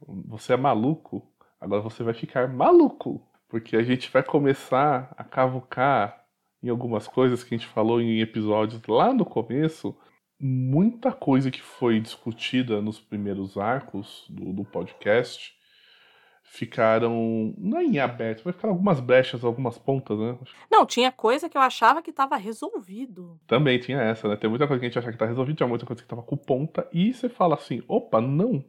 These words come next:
Speaker 1: tem um monte de ponta aqui, esse cabelo tá um horror, tá pior que cabelo, sabe? O cabelo tá com ponta dupla, ponta tripla, ponta quatro, pô. E, e aí a gente vai agora, a gente não, né? O New Game agora, ele vai re-, dar uma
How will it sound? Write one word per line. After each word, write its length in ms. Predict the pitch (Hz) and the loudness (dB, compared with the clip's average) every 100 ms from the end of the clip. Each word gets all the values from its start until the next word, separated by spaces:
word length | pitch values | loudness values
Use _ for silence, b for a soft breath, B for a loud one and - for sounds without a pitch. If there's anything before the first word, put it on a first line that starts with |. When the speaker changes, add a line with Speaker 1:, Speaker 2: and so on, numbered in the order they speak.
| - | -4
Speaker 1:
tem 100 | 170 | 0
um 60 | |
monte 240 | 175 233 277 | 2 0 -2
de 60 | |
ponta 320 | - 190 185 147 | 0 0 2 -2
aqui, 260 | - 170 | -2 -2
esse 180 | 220 185 | -2 -6
cabelo 380 | - 156 147 147 | -4 -2 0 0
tá 140 | 139 | -2
um 100 | 135 | 0
horror, 220 | 151 113 92 135 135 | 0 -4 -2 -2 0
tá 80 | - | -2
pior 140 | - 185 | -2 -2
que 20 | - | -2
cabelo, 320 | 156 131 123 | -4 -2 -4
sabe? 220 | 143 120 B B B B | -2 -2 B B B B
O 20 | |
cabelo 240 | - 113 123 | -4 -2 -2
tá 100 | 123 | -6
com 120 | - | -8
ponta 300 | 117 113 101 | -8 -4 -4
dupla, 240 | 127 101 | -4 -6
ponta 280 | - 107 - | -10 -10 -10
tripla, 300 | - 123 98 | -8 -6 -6
ponta 260 | - - - | -8 -16 -10
quatro, 380 | - 139 - _ | -6 -6 -8 _
pô. 80 | - b b b b b b b b b | -20 b b b b b b b b b
E, 600 | 123 120 120 120 120 113 | -2 0 2 2 2 0
e 180 | - 120 | 2 6
aí 140 | 127 143 | 6 4
a 40 | |
gente 320 | 143 143 175 | 0 -4 -2
vai 340 | 156 143 135 151 | 2 4 4 4
agora, 800 | 160 139 127 131 147 160 151 117 | 2 4 4 4 2 0 0 0
a 80 | |
gente 240 | 113 139 160 | -2 0 0
não, 140 | 120 | 0
né? 120 | 117 120 - | 0 -6 -10
O 100 | 135 | -4
New 160 | 127 131 | -2 -2
Game 220 | 120 120 | 0 -2
agora, 300 | 135 123 120 | 0 2 2
ele 180 | 131 143 | 2 0
vai 280 | 139 131 135 | 2 2 2
re-, 260 | 139 131 - | -2 -4 -4
dar 180 | 123 131 | -4 -2
uma 280 | 139 131 | 0 -2